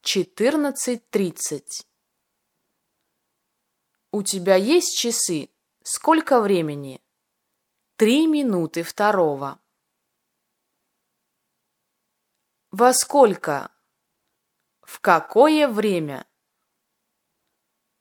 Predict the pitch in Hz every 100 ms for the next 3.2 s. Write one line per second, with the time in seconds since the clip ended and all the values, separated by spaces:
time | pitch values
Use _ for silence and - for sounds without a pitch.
0 | _ _ _ _ _ _ - 180 190 180
1 | - 302 330 - 339 311 247 175 156 -
2 | 180 175 - 233 233 233 180 156 143 -
3 | 139